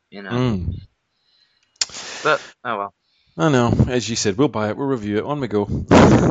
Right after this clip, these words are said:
Speaker 1: Yeah. <laughs>
Speaker 2: Um, and the next one's actually kinda cool. Quite like that. It's, uh, I guess, Scuba, Scuba Ahsoka. And, um,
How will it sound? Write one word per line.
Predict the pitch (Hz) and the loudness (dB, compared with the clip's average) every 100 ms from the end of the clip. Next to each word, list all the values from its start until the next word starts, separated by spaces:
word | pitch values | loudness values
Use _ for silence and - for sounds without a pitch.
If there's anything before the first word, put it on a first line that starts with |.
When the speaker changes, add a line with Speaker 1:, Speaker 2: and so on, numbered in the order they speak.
| - | -2
Speaker 1:
Yeah. | 113 113 | -12 -16
<laughs> | - - - | -20 -18 -10
Speaker 2:
Um, | 139 139 120 120 120 127 123 123 110 | -8 -6 -6 -8 -12 -16 -20 -18 -12
and | 147 | -6
the | 180 | -6
next | 220 - | -6 -8
one's | 196 185 180 180 180 180 185 - | -8 -6 -8 -8 -8 -10 -12 -12
actually | 254 - 359 | -12 -6 -6
kinda | - 330 | -4 -6
cool. | - 392 370 - - | -2 0 0 -6 -6
Quite | - | -4
like | 370 359 | -4 -4
that. | 113 - | -6 -4
It's, | 131 117 - 143 | -4 -4 -4 -2
uh, | 127 120 120 117 - | 2 2 0 -2 -6
I | |
guess, | 120 127 | -4 -4
Scuba, | - - - 151 131 98 - - | -2 -2 -2 -2 0 -4 -8 -6
Scuba | - - 175 131 | -4 -2 0 0
Ahsoka. | - - 143 190 - _ _ _ _ _ - | -2 -4 -4 -6 -10 _ _ _ _ _ -14
And, | 113 113 113 113 113 110 107 | -8 -4 -2 -2 -2 -4 -6
um, | 110 110 107 107 107 107 | -6 -4 -4 -4 -6 -8